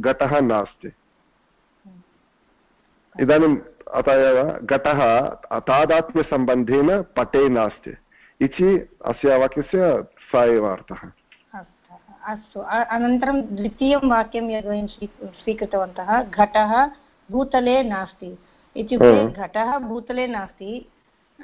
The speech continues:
Speaker 2: भूतलं घटे अस्ति वा इति प्रश्नः तत्र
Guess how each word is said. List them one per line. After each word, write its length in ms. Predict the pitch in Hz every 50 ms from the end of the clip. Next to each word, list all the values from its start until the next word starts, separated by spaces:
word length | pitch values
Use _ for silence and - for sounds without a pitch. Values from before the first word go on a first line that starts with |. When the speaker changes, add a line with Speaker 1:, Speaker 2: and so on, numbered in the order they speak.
| - -
Speaker 2:
भूतलं 600 | 214 220 220 254 294 302 294 294 294 302 302 285
घटे 260 | 247 247 - - 262 269
अस्ति 380 | 262 240 - - - 240 233
वा 260 | 214 220 233 233 233
इति 280 | 233 240 226 220 247 233
प्रश्नः 500 | 214 - 208 214 - - 220 220 226 240
तत्र 580 | 247 240 214 214 - 220 220 226 220 214 208